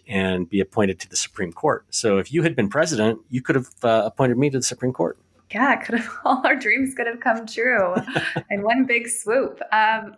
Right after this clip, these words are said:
Speaker 2: that's really cool. I can't believe you wanted to be a, a, a brain surgeon. Like, that's intense.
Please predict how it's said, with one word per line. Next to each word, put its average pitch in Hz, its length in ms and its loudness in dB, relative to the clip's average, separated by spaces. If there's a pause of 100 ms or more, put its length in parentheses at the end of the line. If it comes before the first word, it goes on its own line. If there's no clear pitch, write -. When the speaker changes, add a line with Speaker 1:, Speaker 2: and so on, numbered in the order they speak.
Speaker 2:
that's 233 260 0
really 294 300 0
cool. 320 100 -2
I - 100 4
can't 330 240 -2
believe 403 140 2
you 311 60 -2
wanted 294 160 2
to 254 80 2
be 202 180 0
a, 165 340 4 (520)
a, - 240 4
a 196 80 6
brain 269 420 2
surgeon. 196 380 0
Like, 180 140 -6
that's 294 220 0
intense. - 840 -2